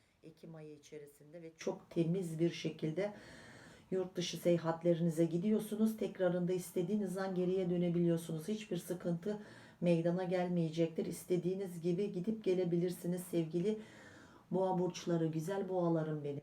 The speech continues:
İş hayatınıza gelince iş hayatınızda biraz böyle yüzde altmış civarı iş hayatınız güzel. Yüzde otuz civarı veya yüzde kırk civarı, otuz beş kırk civarı birazcık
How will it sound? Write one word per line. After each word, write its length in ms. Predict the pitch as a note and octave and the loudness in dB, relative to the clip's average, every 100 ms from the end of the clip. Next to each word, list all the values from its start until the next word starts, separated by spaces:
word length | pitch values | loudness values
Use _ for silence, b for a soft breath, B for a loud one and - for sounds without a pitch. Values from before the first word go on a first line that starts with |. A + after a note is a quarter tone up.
| - | -12
İş 180 | - - | -20 -20
hayatınıza 580 | F#3+ F#3 F3 F3 E3+ F3 | -16 -16 -16 -20 -20 -18
gelince 420 | E3+ D#3+ D#3+ E3+ | -18 -18 -18 -20
iş 240 | - - | -20 -20
hayatınızda 720 | F3+ F3 E3 - E3+ E3 F#3 F#3+ | -20 -18 -18 -4 0 0 0 -2
biraz 400 | F#3 E3+ D#3+ D#3+ | 2 2 2 0
böyle 400 | D#3+ D#3+ F3+ - B B B | 0 0 -2 -4 B B B
yüzde 320 | E3 E3 D3+ F3+ | 2 2 2 0
altmış 720 | E3+ E3+ E3+ F3 - - - B B B | 2 0 2 0 0 -8 -16 B B B
civarı 600 | D3+ F3+ E3+ D#3+ D#3 D#3 | 2 4 4 4 2 2
iş 280 | F3+ F3 E3+ | 0 -2 2
hayatınız 640 | E3+ E3 D#3 D#3+ D3+ C3+ | 4 4 2 0 0 0
güzel. 480 | C#3 G3 G3+ G#3 G#3 B B B B B B B | -4 -2 0 0 0 B B B B B B B
Yüzde 300 | F3+ F3 D#3+ | 2 2 2
otuz 500 | F3+ F3 - G#3 D#3 | 2 2 0 -2 0
civarı 720 | D#3+ E3+ F3 E3 D#3 E3 E3+ F3 | 2 4 4 4 4 4 4 2
veya 320 | E3+ D#3+ D#3+ | 2 2 4
yüzde 440 | E3 E3+ D#3 E3+ E3+ | 6 4 4 2 2
kırk 300 | - G#3+ - | 0 -4 -2
civarı, 600 | F3 D#3 D#3 D3 D3+ D#3 | 0 2 2 0 2 2
otuz 420 | E3 - D#3 D3+ | 0 -2 -6 -2
beş 200 | E3 - | -2 -2
kırk 300 | - - _ | -20 -20 _
civarı 500 | F3 D#3+ D#3+ D#3+ E3 | -20 -18 -18 -18 -18
birazcık 600 | E3 E3+ D#3 D3+ D#3 | -16 -16 -18 _ -20